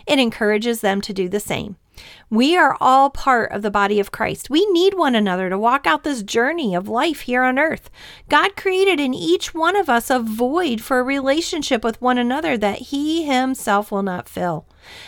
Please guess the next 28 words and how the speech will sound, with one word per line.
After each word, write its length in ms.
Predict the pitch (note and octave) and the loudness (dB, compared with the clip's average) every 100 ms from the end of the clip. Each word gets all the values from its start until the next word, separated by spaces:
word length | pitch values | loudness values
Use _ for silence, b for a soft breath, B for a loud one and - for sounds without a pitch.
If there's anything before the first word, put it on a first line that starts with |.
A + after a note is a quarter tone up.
| B | B
As 220 | A#3 A#3 | 2 4
you 160 | C4+ A4 | 4 2
seek 360 | - - F4+ F4 | 0 -2 -2 -2
community 720 | C#4+ B3+ A#3 A#3+ C#4 D4+ D#4 | -2 0 2 2 2 0 0
with 120 | B3+ | 0
the 60 | |
body 320 | G#3+ A3+ B3 C4 | 0 0 0 0
of 140 | A3+ | -2
Christ, 400 | B3 B3+ E4 - | 0 0 -2 -2
it 80 | F4 | 2
will 160 | G4 F4+ | 4 4
encourage 720 | C4+ - - C#4+ C#4 B3 A3+ | 2 -2 2 4 6 2 0
your 100 | G#3+ | -4
children 400 | - A#3 G#3+ F#3+ | -2 -2 -2 -2
to 80 | |
do 180 | G3 G3+ | -2 -2
the 120 | G3 | -2
same. 420 | G3+ A3+ G3 - - _ B B B | -6 -6 -6 -8 -14 _ B B B
The 220 | - A#3 B3 | 2 4 6
enemy 380 | C#4+ F4 F#4 | 4 4 4
looks 440 | E4+ A3+ A#3+ C#4+ - | 2 2 0 0 -6
for 160 | C#4+ | -4
those 300 | B3+ B3+ B3+ | 2 2 2
who 100 | - | -2
sail 380 | A#3 - G#3+ G#3+ | -4 2 4 4
without 260 | A3 A#3 G#3+ | 2 0 0
a 60 | |
convoy. 580 | G#3+ G3 F#3+ G3 F3+ - | 0 -2 -2 -2 -4 -6